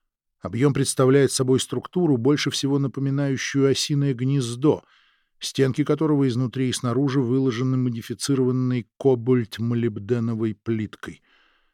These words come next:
Сам актуатор пребывает в первой фазе монтажа. Разработанный командой Уистлера, он серьезно отличается от машин Сойера и Дель Рея. Кардинально переработана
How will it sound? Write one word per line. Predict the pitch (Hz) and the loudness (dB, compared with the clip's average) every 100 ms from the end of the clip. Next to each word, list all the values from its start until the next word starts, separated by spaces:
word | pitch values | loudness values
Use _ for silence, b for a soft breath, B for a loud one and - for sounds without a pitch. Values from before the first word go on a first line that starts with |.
| _ _ _ _ _ - | _ _ _ _ _ -6
Сам | - 139 | 0 2
актуатор | 147 - 151 165 170 180 | 2 6 8 8 6 2
пребывает | 185 165 156 160 151 | 2 2 4 4 2
в | - | 0
первой | - 156 147 147 | 0 2 4 2
фазе | 143 147 139 131 | 2 0 0 0
монтажа. | 139 135 131 123 113 92 - _ _ _ _ _ _ _ - | 0 -2 -2 -2 -2 -6 -10 _ _ _ _ _ _ _ -4
Разработанный | 120 123 160 202 208 202 | 0 4 6 6 6 4
командой | 180 180 190 185 180 - | 4 2 2 4 4 4
Уистлера, | 170 170 170 - 196 | 2 2 0 4 4
он | 185 139 | 4 0
серьезно | - 131 151 147 143 | -2 0 0 0 0
отличается | - 127 - 143 139 139 | -4 -6 -2 -2 0 -4
от | - | -4
машин | 131 - 131 | -6 -4 -4
Сойера | 120 - 131 131 131 139 | -4 0 2 2 2 0
и | 139 | 0
Дель | 139 160 165 | 0 0 0
Рея. | 165 196 175 113 95 b b b b b _ _ | 0 2 2 0 -4 b b b b b _ _
Кардинально | 107 98 110 120 147 160 160 | -6 -2 -2 0 0 2 0
переработана | 151 139 131 117 120 127 156 185 | 2 2 2 2 0 0 0 0